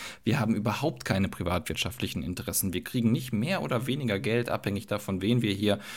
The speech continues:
uns vorknöpfen oder wie kritisch wir mit etwas umgehen. Das ist immer das Gleiche. Das ist ja das Verlässliche daran.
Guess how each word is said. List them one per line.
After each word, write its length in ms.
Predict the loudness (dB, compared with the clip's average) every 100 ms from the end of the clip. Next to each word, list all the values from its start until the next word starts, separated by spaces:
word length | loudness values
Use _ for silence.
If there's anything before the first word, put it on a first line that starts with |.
| -6
uns 160 | -2 0
vorknöpfen 720 | 2 2 2 0 2 2 2
oder 340 | 2 2 2
wie 100 | 0
kritisch 420 | -2 -2 0 -2
wir 80 | 0
mit 140 | 0 -2
etwas 320 | -4 -4 -6
umgehen. 480 | -4 -2 0 2 2
Das 140 | -2
ist 100 | -6
immer 240 | 0 0
das 200 | 0 -4
Gleiche. 360 | -4 -2 -2 -4
Das 160 | -8 -8
ist 140 | -4
ja 80 | -4
das 160 | -4
Verlässliche 640 | -4 -4 -4 -4 -6 -6 -4
daran. 360 | -4 -6 -8